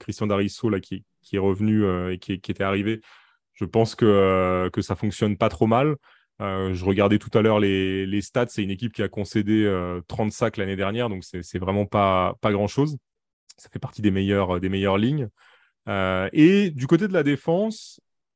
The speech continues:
je pense que on a, on a assez bien travaillé en allant chercher Zadarius Smith et, euh, et Harrison Phillips. Je pense que ça va donner vraiment, euh, un plus à cette, euh, au pass rush, en fait, de, de, de cette équipe.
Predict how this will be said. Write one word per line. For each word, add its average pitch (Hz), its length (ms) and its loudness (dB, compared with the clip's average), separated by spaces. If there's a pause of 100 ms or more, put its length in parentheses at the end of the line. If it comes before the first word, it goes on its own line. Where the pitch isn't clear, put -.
(460)
je 117 260 2
pense 202 420 4
que - 120 4
on 117 1400 6
a, 113 200 -2
on 113 120 -4
a 117 60 -2
assez 143 240 -4
bien 143 160 0
travaillé 135 500 -2
en 101 280 -4
allant 104 180 -4
chercher 117 360 -2
Zadarius 107 480 0
Smith 120 340 -8
et, 95 100 0
euh, 90 300 0
et 104 100 0
Harrison 101 340 -2
Phillips. 143 360 -4 (160)
Je 95 160 -6
pense - 180 -2
que - 60 -20
ça 104 100 0
va 95 140 2
donner 104 320 2
vraiment, 104 640 0
euh, - 20 -10 (480)
un 110 160 4
plus 135 420 0
à 104 120 4
cette, - 340 -2
euh, 92 920 0 (340)
au 123 140 -2
pass - 240 -2
rush, - 260 -2
en 104 80 -6
fait, 107 220 -6
de, 95 300 -4
de, 98 120 -4
de 98 140 -6
cette 101 220 -2
équipe. 156 320 -2